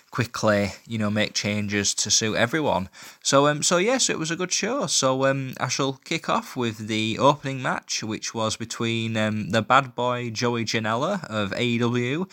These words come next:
against, um, A J Gray. Um, yeah, this was, um, surprising 'cause I actually didn't expect this to be the opening match. Um, I thought this would have taken place a bit later down the card, but, um, it's great to have seen it because, um, you know, it's a good way to start the show off, and, you know, Joey obviously,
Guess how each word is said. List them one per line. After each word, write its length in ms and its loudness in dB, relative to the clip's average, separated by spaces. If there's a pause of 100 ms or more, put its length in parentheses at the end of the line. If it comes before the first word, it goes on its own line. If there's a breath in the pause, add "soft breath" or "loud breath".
(280 loud breath)
against, 680 0
um, 380 -2
A 220 2
J 260 2
Gray. 520 0 (380 loud breath)
Um, 560 2
yeah, 360 4
this 260 -2
was, 260 -6
um, 440 -2
surprising 580 2
'cause 160 -6
I 80 4
actually 240 -4
didn't 160 -8
expect 380 -10
this 120 -8
to 100 -8
be 60 -2
the 140 -2
opening 320 -2
match. 480 -4
Um, 240 -2
I 60 2
thought 200 2
this 140 -6
would 100 -4
have 100 -4
taken 340 -6
place 240 -6
a 40 -6
bit 120 -6
later 220 -2
down 200 2
the 80 -8
card, 480 0
but, 200 0
um, 160 -2
it's 100 -2
great 300 -2
to 120 -6
have 100 -4
seen 300 -2
it 140 -6
because, 360 -4
um, 300 -2 (480 loud breath)
you 80 -6
know, 100 2
it's 160 2
a 20 -8
good 160 -2
way 180 0
to 140 -6
start 360 0
the 60 -10
show 260 -2
off, 260 -2
and, 180 -6
you 80 -2
know, 140 -4
Joey 400 2
obviously, 600 -2